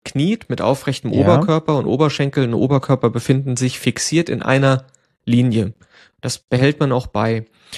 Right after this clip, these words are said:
Speaker 1: Und hinten unter den Fersen klemmt man sich irgendwo unter ein Polster oder an eine Sprossenwand
Speaker 2: Mhm.
Speaker 1: oder gegen den Widerstand und senkt sich dann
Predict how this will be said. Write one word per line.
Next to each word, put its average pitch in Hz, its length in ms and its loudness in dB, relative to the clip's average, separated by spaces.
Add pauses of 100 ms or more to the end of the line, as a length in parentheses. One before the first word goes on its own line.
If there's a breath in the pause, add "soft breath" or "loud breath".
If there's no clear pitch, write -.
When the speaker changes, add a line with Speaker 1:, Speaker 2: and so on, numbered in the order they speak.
(260 loud breath)
Speaker 1:
Und 131 340 0
hinten 160 420 0
unter 147 200 -2
den 131 180 -2
Fersen 143 540 0
klemmt 151 380 -4
man 135 100 -2
sich 120 240 -10
irgendwo 135 280 -4
unter 101 180 -6
ein 104 140 -8
Polster 147 600 0
oder 107 160 -8
an - 80 -10
eine - 80 -10
Sprossenwand 123 720 0
Speaker 2:
Mhm. 120 60 6
Speaker 1:
oder 131 240 4 (100)
gegen 123 220 0
den 117 140 0
Widerstand 160 680 0 (560 loud breath)
und 131 180 -2
senkt 147 380 -2
sich 165 220 -6
dann 165 380 -2